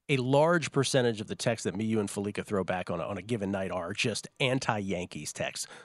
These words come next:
Like, they're so bad. Getting back to the, that's, that was the thing that left my mind. So those are your plays for the day. If I said to you what I asked, what,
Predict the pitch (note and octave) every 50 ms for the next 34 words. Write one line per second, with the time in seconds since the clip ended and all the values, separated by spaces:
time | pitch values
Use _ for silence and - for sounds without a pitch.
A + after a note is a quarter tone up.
0 | _ - A#2 A#2 G#2+ C3+ C3 B2+ - - - - - - D3+ C3 C3 A#2 G#2 A2+
1 | F#2 E2+ E2+ F2+ G#2 F#2+ F2 F2+ F2 E2+ - - E2 E2+ E2+ E2 - A2+ A2+ -
2 | - E2 - A2+ G#2 - F#2 D2+ E2 E2 - - - F#2 F#2 G2 E2 D#2+ F#2 G#2
3 | F#2 - - C#2+ D2+ D2+ C#2+ - - - - - - - _ - - D3 C3 A2+
4 | B2+ D3 E3 D3 D#3 D3 B2+ B2+ A2+ - - C3 A#2+ A2 A2 G#2+ G2+ - - -
5 | C3+ A#2 G#2 G#2+ G#2 A#2 G#2+ G2+ G#2 - - A#2 C3+ C#3+ C3+ - - D3 C#3 C3
6 | A#2 A#2 A2 A2+ A2+ G#2+ G#2+ G2+ G2+ G#2 A2 G#2+ G2+ - - - B2+ G#2+ F#2 -